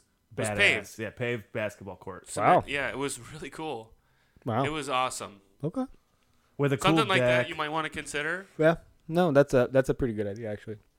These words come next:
Speaker 1: And it was in Hocking Hills, so, like,
Speaker 3: Yeah.
Speaker 1: we actually, um, a few of us took a break from drinking. Only a couple of us wanted to do this, by the way.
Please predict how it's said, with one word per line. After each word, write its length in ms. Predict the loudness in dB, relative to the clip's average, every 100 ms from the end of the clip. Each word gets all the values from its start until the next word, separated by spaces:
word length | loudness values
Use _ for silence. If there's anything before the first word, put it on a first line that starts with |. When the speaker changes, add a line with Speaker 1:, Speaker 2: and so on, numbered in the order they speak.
| _ -12
Speaker 1:
And 100 | -8
it 40 | -6
was 120 | -6
in 100 | -4
Hocking 360 | -4 -4 -8
Hills, 340 | -8 -6 -6 -6
so, 120 | -4
like, 200 | -4 -4
Speaker 3:
Yeah. 40 | -4
Speaker 1:
we 140 | -2
actually, 540 | -2 -2 -8 -8 -6 -8
um, 420 | -8 -10 -12 -20 _ -16
a 60 | -12
few 200 | -8 -6
of 120 | -4
us 260 | -6 -8 -14 _ _ -10
took 180 | -8 -6
a 60 |
break 240 | -6 -6 -8
from 160 | -18
drinking. 540 | -12 -12 -10 -14 -14 -20 -14
Only 220 | -12 -10 -10
a 40 |
couple 300 | -10 -10 -8
of 100 | -10
us 120 | -12 -10
wanted 280 | -12 -12
to 80 | -16
do 160 | -14 -12
this, 160 | -12 -10
by 160 | -10
the 80 | -10
way. 200 | -12 -14